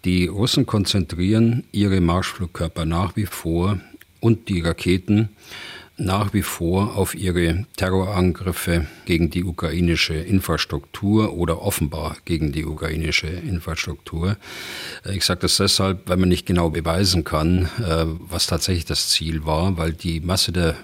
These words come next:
Marschflugkörper und Raketen abgefangen wird, bevor sie tatsächlich ihr vorgesehenes, äh, Ziel erreichen. Wenn es aber tatsächlich so ist, dass sie die Brücken vorerst aussparen, dann kann es nur heißen,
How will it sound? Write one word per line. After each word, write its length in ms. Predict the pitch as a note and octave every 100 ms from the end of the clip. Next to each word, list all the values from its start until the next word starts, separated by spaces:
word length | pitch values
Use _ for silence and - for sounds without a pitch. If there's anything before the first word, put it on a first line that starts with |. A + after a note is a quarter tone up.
| -
Marschflugkörper 840 | G2 F#2 G2 - F2+ - F2 F2
und 160 | D#2+ E2
Raketen 640 | D2+ - F#2+ F#2 F#2 E2
abgefangen 680 | G#2+ - F2 - F2 E2+ D#2+
wird, 280 | F2+ - - - - - - - -
bevor 420 | E2 - G#2+ G#2+
sie 320 | E2 D#2 D2 C#2
tatsächlich 640 | D#2+ - E2 - D#2+ -
ihr 120 | E2
vorgesehenes, 880 | - F2+ E2 D2+ D#2+ D2+ D2+ - -
äh, 220 | E2+ D#2+
Ziel 340 | - - F2 D#2+
erreichen. 600 | D#2 D2 E2 - D2 C#2+ - - - - - - - -
Wenn 240 | G2+ G2 A#2+
es 140 | G#2+
aber 220 | A2+ G2+
tatsächlich 520 | - F#2+ - G2+ F#2
so 120 | - F2+
ist, 420 | - G#2+ - -
dass 160 | E2+
sie 100 | -
die 140 | E2+ D#2+
Brücken 560 | - F#2+ - F2+ E2 -
vorerst 460 | - F#2+ F2 E2 -
aussparen, 720 | G2+ G#2 - - D2 D2 E2
dann 160 | E2+
kann 160 | - F#2+
es 160 | F#2+ -
nur 200 | A2 E2
heißen, 500 | D#2 E2+ - G#2